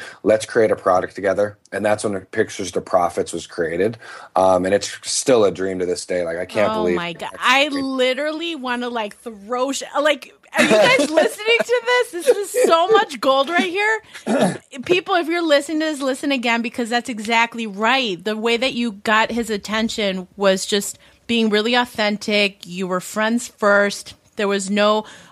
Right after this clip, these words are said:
Speaker 2: ulterior motive. Like, a lot of people think that, "Oh, I'm just gonna go up to that, that high producer or that guy who's a millionaire and just approach and be like, 'Hey, how,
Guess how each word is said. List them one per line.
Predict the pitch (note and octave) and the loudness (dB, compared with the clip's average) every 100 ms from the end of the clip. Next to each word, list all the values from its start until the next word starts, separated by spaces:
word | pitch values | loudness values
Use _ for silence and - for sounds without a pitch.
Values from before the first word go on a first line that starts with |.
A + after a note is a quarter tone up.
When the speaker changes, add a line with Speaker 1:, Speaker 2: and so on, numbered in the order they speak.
| - | 0
Speaker 2:
ulterior | G3+ - A3 G3+ | 0 2 0 2
motive. | G3 F#3+ G3+ | 2 0 0
Like, | G#3 G3+ | -4 -2
a | |
lot | G3 F#3+ F#3+ | 2 4 2
of | G#3 | 0
people | A3 G3+ G3+ G3+ G3+ - | -4 -4 0 2 0 -2
think | - G3 G3 | -4 -2 0
that, | G#3 F#3+ | 0 0
"Oh, | A3+ | 0
I'm | A3+ | -2
just | - | -2
gonna | B3 A3 | -4 0
go | G3+ | 0
up | G3 - | 0 -2
to | G3+ | -2
that, | F#3 F3 - - | 0 0 -4 -12
that | F3+ F#3+ F3+ - - | -2 0 -2 -4 -10
high | F3+ G3+ G3 | -6 -2 -2
producer | F#3+ G#3+ F#3+ G#3 - G3 F3+ - - - | -2 -4 -2 -4 0 2 2 -4 -20 -4
or | G3 | -2
that | F#3 F3+ F3 - | 2 0 -2 -4
guy | G3+ G#3 | 0 2
who's | A3+ G3+ | 0 -2
a | F#3+ | 0
millionaire | G3 A3+ G#3 F#3 F3 F3 | 0 0 0 0 -2 -4
and | F#3+ G3 | -2 -4
just | E3+ A3+ G#3+ A3+ | 0 0 0 -4
approach | G#3+ G#3 G#3+ | -2 -2 0
and | G3 | 0
be | |
like, | G3 F#3+ | 0 2
'Hey, | A3+ G3+ | 2 2
how, | A3 | 0